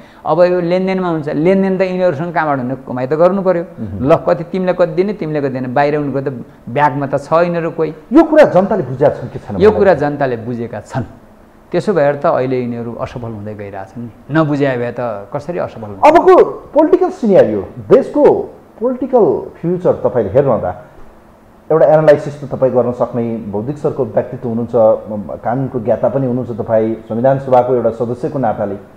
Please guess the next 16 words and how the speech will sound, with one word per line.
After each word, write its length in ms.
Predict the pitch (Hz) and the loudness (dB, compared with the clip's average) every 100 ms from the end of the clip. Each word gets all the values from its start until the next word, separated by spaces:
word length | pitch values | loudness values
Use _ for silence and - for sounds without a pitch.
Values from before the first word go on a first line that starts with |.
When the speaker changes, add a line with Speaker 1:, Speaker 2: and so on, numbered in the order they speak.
| _ - _ - _ - | _ -20 _ -20 _ -12
Speaker 2:
देशको 460 | 117 165 240 - 247 | 0 2 2 0 -6
सिनेरियो 480 | - 170 160 151 139 | -4 0 0 2 -2
के 180 | 143 | -4
देख्दै 280 | 196 123 107 | -2 -2 -2
हुनुहुन्छ 240 | 98 95 98 | -6 -8 -12
तपाईँले? 420 | 95 101 101 110 | -8 -6 -4 -4
यसो 200 | 147 254 | -2 0
सरल 280 | 196 147 131 | 4 4 4
हेर्दाखेरि 480 | 107 123 156 165 - - - - - | 2 0 0 -4 -6 -20 -20 -20 0
as 100 | 175 | 4
a 100 | 180 175 143 131 135 | 6 6 4 -2 -2
visible, 500 | 131 190 294 302 294 | 2 4 8 8 6
invisible 840 | 220 214 185 185 196 190 160 196 151 | 6 4 6 4 6 6 6 2 -4
एक 120 | 151 | -4
किसिमले 320 | 156 156 135 | -4 0 0
तपाईँले 380 | 135 135 123 | 0 2 4